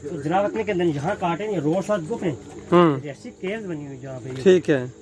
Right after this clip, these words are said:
Speaker 1: वहाँ पे आके ठहरे, तो ये सतगरा के मंदिर बनवाए थे, इसलिए इनको सात सच्चे घर कहते हैं। ये पांडवों के मंदिर हैं। ये पांच भाई हैं, अर्जुन, देव, निकल, भीम,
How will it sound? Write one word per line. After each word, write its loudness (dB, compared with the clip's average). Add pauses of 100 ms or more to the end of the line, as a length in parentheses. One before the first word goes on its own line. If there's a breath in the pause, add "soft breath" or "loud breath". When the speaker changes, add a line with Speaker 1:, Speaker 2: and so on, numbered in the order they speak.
(120)
Speaker 1:
वहाँ -6
पे -6
आके -4
ठहरे, -4
तो -4
ये 2
सतगरा -2
के -6
मंदिर 2
बनवाए -4
थे, -10
इसलिए -4
इनको -2
सात 0 (100)
सच्चे -2
घर -6
कहते -6
हैं। -8 (580)
ये -2 (120)
पांडवों 2
के -8
मंदिर -4
हैं। -6
ये -6
पांच -4
भाई -4
हैं, 0
अर्जुन, -6
देव, -6
निकल, -4
भीम, -2